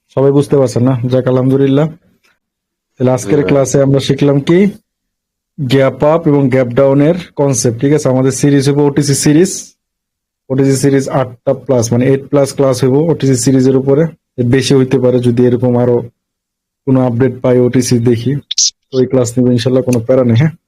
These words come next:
Speaker 1: আচ্ছা, তো এবার আপনাদের কার কি ক-, ক-, আছে একটু বলেন, একটু গল্প টল্প করে,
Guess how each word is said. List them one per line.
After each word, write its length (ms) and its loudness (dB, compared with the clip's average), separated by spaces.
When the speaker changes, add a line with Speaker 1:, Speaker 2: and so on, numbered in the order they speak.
Speaker 1:
আচ্ছা, 160 -2
তো 80 2
এবার 120 2
আপনাদের 340 0
কার 260 -2
কি 100 -2
ক-, 360 0
ক-, 200 2
আছে 160 -2
একটু 160 -4
বলেন, 280 2
একটু 140 -4
গল্প 240 0
টল্প 240 -2
করে, 200 -4